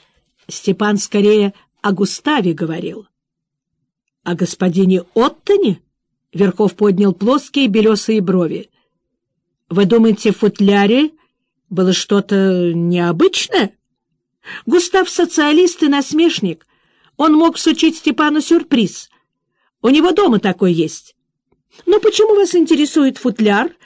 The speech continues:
удивилась шансонетка. Верхов уклонился от прямого ответа.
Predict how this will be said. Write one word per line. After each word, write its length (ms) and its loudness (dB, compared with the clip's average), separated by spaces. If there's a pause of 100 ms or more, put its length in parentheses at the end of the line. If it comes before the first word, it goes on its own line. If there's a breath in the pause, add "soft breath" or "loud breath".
удивилась 440 2
шансонетка. 800 -4 (1160)
Верхов 540 -4
уклонился 800 -2
от 100 -8
прямого 400 -2
ответа. 540 -10